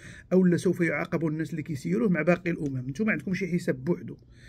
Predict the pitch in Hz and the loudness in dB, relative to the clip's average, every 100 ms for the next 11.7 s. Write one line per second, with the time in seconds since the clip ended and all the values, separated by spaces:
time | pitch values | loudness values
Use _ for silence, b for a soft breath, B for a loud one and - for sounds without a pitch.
0 | B B B B - - - 202 202 185 | B B B B -4 0 2 6 8 8
1 | 170 175 143 127 165 180 - 180 170 160 | 8 6 2 0 2 2 0 -2 -2 -2
2 | 156 151 151 143 - 156 151 - - 180 | -2 -2 -2 -2 -2 -2 -2 -6 -2 4
3 | 170 175 175 170 - 180 - - - - | 6 8 8 6 4 0 0 -8 -10 -18
4 | - - - - 269 208 - 131 104 - | -20 -16 -12 -4 2 2 0 -6 -8 -10
5 | 233 214 - - - 190 - 175 B B | -12 -10 -12 -12 -6 -6 -4 -8 B B
6 | B B - 214 214 175 202 185 175 - | B B -4 -4 -2 -4 -4 -2 -4 -4
7 | 185 196 175 190 180 165 180 180 202 277 | -4 -4 -4 -2 0 2 0 2 0 0
8 | 311 - 175 185 160 175 160 - 151 B | -2 -4 -4 -4 0 0 -2 -4 -8 B
9 | B B B - - 170 165 165 165 160 | B B B -12 -6 -2 -2 -2 -4 -6
10 | 143 151 147 160 147 156 147 151 139 165 | -6 -8 -6 -4 -2 0 0 -2 -2 -2
11 | 143 147 156 147 - 143 | 0 -2 -2 -6 -6 -8